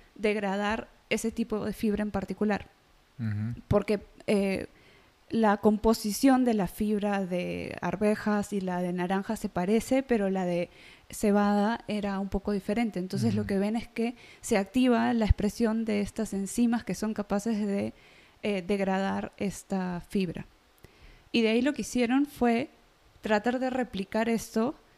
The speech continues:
Speaker 1: pero ya en humanos.
Speaker 2: Ujú.
Speaker 1: Entonces, para esto prepararon una barra como un snack. Entonces, hicieron dos. Una en la que solo probaron con, eh, esta fibra de arveja
Speaker 2: Ujú.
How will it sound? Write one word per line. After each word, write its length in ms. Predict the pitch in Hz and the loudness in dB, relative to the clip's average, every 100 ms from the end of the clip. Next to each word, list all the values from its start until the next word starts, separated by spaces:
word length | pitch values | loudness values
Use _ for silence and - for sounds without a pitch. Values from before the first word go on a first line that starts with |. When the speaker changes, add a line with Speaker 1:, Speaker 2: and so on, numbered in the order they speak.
| _ _ _ - | _ _ _ 0
Speaker 1:
pero 460 | 220 214 214 226 - | 2 4 2 0 -2
ya 320 | 190 214 208 | 0 2 2
en 120 | 208 | 0
humanos. 420 | 185 180 170 196 | 0 0 -2 -6
Speaker 2:
Ujú. 280 | 123 104 104 | -4 -2 -2
Speaker 1:
Entonces, 320 | 98 208 233 233 | -4 -2 -2 0
para 180 | 208 | 0
esto 180 | 226 269 | 0 0
prepararon 520 | 233 208 196 202 220 | -2 -2 -2 -2 -2
una 240 | 226 226 208 | -2 -2 0
barra 800 | 208 208 202 196 190 180 180 - - _ _ 220 - | 0 0 -2 -2 -2 -4 -6 -10 -20 _ _ -18 -6
como 200 | 202 208 | -4 -2
un 100 | 220 | -2
snack. 580 | 208 208 214 330 - - _ - - | -2 -2 0 0 -4 -18 _ -16 -10
Entonces, 280 | 185 220 202 | -2 -2 0
hicieron 340 | 214 214 196 | -2 -2 0
dos. 320 | 170 160 - - | -2 -2 -6 -2
Una 360 | 233 240 247 - - - - | 2 2 0 -8 -20 -16 -4
en 80 | 214 | -2
la 100 | 196 | 0
que 100 | 190 | 0
solo 320 | - 254 247 | 2 2 2
probaron 520 | 240 220 220 233 233 | 2 0 0 -2 -4
con, 460 | 226 214 202 202 208 | -2 -2 -2 -4 -4
eh, 420 | 196 185 185 185 | -2 0 0 -2
esta 380 | - 175 - 208 | -4 -8 -6 -8
fibra 580 | - 233 226 220 214 208 | -4 0 2 4 2 2
de 460 | 190 180 180 165 170 - - | 2 0 0 -4 -8 -12 -8
arveja 400 | 185 196 208 349 - - - | -4 -2 -2 -2 -4 -12 -10
Speaker 2:
Ujú. 280 | 113 104 | -8 -8